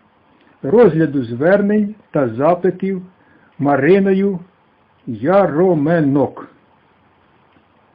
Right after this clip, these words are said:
П'ятого десятого дві тисячі двадцять четвертого року я отримав рекомендований лист від двадцять шостого нуль дев'ятого двадцять четвертого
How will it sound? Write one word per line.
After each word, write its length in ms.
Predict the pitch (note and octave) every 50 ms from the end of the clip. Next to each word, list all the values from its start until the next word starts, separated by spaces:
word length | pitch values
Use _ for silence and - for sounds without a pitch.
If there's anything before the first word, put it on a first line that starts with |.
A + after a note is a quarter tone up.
| _ _ _ _ _ _ _ _ _ _ _ _ _ _ _ _ _ _ _ _ _ _ _ _
П'ятого 500 | - F#3 A3+ B3 A#3+ A#3+ G3 F3+ E3+ D3
десятого 720 | B2+ D#3 D#3 D#3 - D#3+ C#3+ C3+ C3+ - - D3 D3+ D3 C3+
дві 180 | A#2+ D3 E3+
тисячі 460 | E3 A#3+ B3 F#3 - F#3 E3 - D#3
двадцять 420 | B2+ C3+ D#3 G3 G3 G3 - C#3+ -
четвертого 640 | - C#3 - - D#3 F#3 G3 - - E3 D3+ C3 A#2+
року 440 | C3 C3 B2 A#2+ - - C3+ C3+ - _ _ _ _ _ _ _ _ _ _ _
я 360 | - B2+ A#2 E3 G#3 A3 A3+ -
отримав 680 | - D#3+ C#3+ - C3+ C#3 F3 G3+ G3+ G3+ G3+ G3+ F#3+ - - _ _ -
рекомендований 960 | B2+ C#3+ C#3+ - D#3 D3+ D3 C#3+ C#3 B2+ D#3+ F#3+ G3 F#3+ F#3+ F#3 F#3 F#3 F3+
лист 520 | D#3+ D3 D3 C#3 A#2 - - - - -
від 320 | A#2 G#2+ A#2+ F#3 G#3+ G#3 G#3+ - - _ _ _ _ _ _ _
двадцять 460 | C3+ A#2+ D3 F#3 F3+ F3+ - E3 C#3+
шостого 520 | - - - F#3+ F3+ C3+ - - - D3 C#3
нуль 160 | D3 C#3 C3
дев'ятого 680 | B2 B2+ C3+ C#3 E3+ G3 G#3 G3 G3+ G#3 F#3 F#3 F#3 C#3+
двадцять 440 | A#2 B2 D#3+ E3+ E3 - E3 -
четвертого 720 | - - E3 E3+ B2+ B2 B2 A#2 G#2 - - A#2 G2 G#2+ G#2+